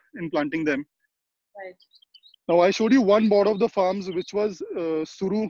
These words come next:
Speaker 1: or which was your Australian pine. Uh, the other borders in my farms is this. You know, we've got bamboos around. This is close to six, seven thousand bamboo trees we've planted. Even this is a very dense,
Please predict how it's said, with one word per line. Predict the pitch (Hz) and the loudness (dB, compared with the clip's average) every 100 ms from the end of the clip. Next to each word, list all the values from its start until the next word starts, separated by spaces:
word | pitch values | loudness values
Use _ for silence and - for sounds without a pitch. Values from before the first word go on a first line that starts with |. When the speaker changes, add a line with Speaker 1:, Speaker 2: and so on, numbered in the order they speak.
| - | -6
Speaker 1:
or | 202 | -6
which | 165 165 | -4 0
was | 202 180 | 0 2
your | 180 | 0
Australian | 160 - 190 185 - | 0 -4 -6 -6 -2
pine. | 170 180 196 - _ _ _ _ 539 | -2 -4 -12 -20 _ _ _ _ -6
Uh, | 175 151 151 | -2 0 2
the | 208 | 2
other | 170 165 233 | 2 2 4
borders | 190 196 220 214 196 _ _ _ _ | 4 6 4 2 -4 _ _ _ _
in | - | -8
my | 180 190 | -6 -4
farms | 202 160 165 - | -2 -4 -6 -8
is | 185 160 | -6 -4
this. | 143 180 - - - _ _ _ _ _ - - - _ _ _ _ _ _ _ _ _ _ _ _ _ _ _ _ _ _ - | 0 0 -2 -20 -20 _ _ _ _ _ -20 -20 -20 _ _ _ _ _ _ _ _ _ _ _ _ _ _ _ _ _ _ -8
You | 190 | -4
know, | |
we've | 156 165 | -2 0
got | 196 175 | 0 2
bamboos | 165 170 190 202 | 2 4 2 2
around. | 175 143 117 _ _ _ _ _ _ _ _ - | 2 0 -6 _ _ _ _ _ _ _ _ -16
This | 156 | -8
is | 202 | -6
close | - 202 196 | 0 2 2
to | 233 | 0
six, | - 214 208 - | -2 0 0 2
seven | 202 208 | 2 2
thousand | 170 180 180 208 | 2 0 2 2
bamboo | 190 180 185 | 0 0 -2
trees | 190 185 | -2 -2
we've | 180 - | -4 -2
planted. | 160 151 160 175 165 _ - | -2 0 -2 -2 -4 _ -4
Even | 190 214 170 | 0 2 0
this | 185 | -2
is | 202 | 2
a | 214 | 4
very | 190 208 | 4 2
dense, | 156 180 196 208 | 4 4 4 0